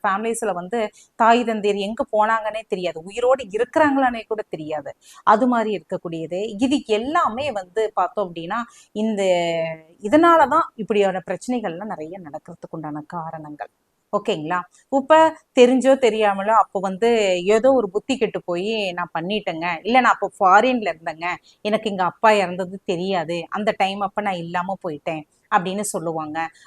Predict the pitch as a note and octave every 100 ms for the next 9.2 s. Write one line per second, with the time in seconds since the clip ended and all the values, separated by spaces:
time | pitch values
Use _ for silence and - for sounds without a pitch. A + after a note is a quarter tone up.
0 | - A3 B3 A#3 G3 F3 G3 A3+ G#3 F3+
1 | G#3 G3 F3+ - F3 E3+ F3+ A3+ G3 F#3+
2 | F3+ F#3+ F3 E3 E3 - F3+ E3+ - _
3 | - E3 G3 F#3 E3 D#3+ E3+ E3+ E3 F3+
4 | - E3+ E3 E3+ E3+ A3 A4 A4+ D#4+ B3+
5 | D4 C#4+ D4 C4 G3 F#3 G#3 - _ -
6 | A3 A3 G3+ G3+ G3 A#3 - B3+ G#3+ A3
7 | A3+ E3+ F3+ G3 - E3 _ _ - -
8 | F#3+ F#3+ G3 D#3+ F3 F3+ - _ _ B3+
9 | C4+ D4+